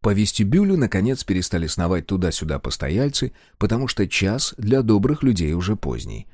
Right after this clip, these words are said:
На гостиничной стойке безмятежно храпел человек в надетом на бекрень парике, изъеденном молью, ночной сторож. Тишину в гостинице «Четыре державы»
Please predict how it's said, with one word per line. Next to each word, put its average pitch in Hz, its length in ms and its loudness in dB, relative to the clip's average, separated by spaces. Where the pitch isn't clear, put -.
На 113 140 2
гостиничной 151 600 0
стойке 123 460 2
безмятежно 135 720 0
храпел 98 380 -2
человек 65 520 -6
в 98 120 -2
надетом 170 480 0
на 110 80 4
бекрень 139 420 -2
парике, 65 540 -6
изъеденном 156 720 2
молью, 71 520 -2
ночной 113 480 0
сторож. - 480 -8
Тишину 101 380 0
в 64 60 -12
гостинице 160 720 -2
«Четыре 78 460 -4
державы» 139 560 -2